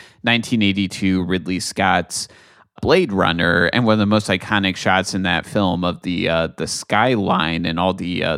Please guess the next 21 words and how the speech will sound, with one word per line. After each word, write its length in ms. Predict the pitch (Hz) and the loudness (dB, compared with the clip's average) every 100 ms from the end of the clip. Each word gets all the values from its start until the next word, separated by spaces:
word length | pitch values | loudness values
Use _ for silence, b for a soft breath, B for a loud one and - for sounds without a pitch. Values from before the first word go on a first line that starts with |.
| - | -4
the 180 | - 95 | -2 -2
flying 360 | 101 127 120 117 | 2 2 2 0
cars, 640 | 120 120 110 95 95 - B B B B - | 2 4 4 2 0 -4 B B B B 2
uh, 220 | 107 92 | 4 4
there's 280 | 95 120 110 | 2 0 2
a 80 | 110 | -2
giant, 440 | - 98 98 - | 2 2 2 0
like, 160 | 92 - | -4 -2
Coca-Cola 840 | - 120 107 - 107 98 92 80 - | 0 2 0 0 0 2 2 2 0
ad, 380 | 92 87 65 | -2 -2 -4
right? 200 | 87 90 | 0 0
This 220 | 98 101 98 | -2 -4 -4
idea 220 | 101 95 | -2 -4
of 100 | 98 | -4
corporate, 720 | - 117 107 98 87 80 - 110 | -2 -2 0 0 0 -2 -2 0
absolute 420 | 120 110 113 101 | 0 2 0 0
corporate 380 | - 101 98 - | -2 -2 -4 -2
power 260 | 90 92 | 0 0
in 120 | 87 | -2
the 100 | - | -4
future. 640 | - 160 151 - 90 92 | -2 -2 -2 -2 0 0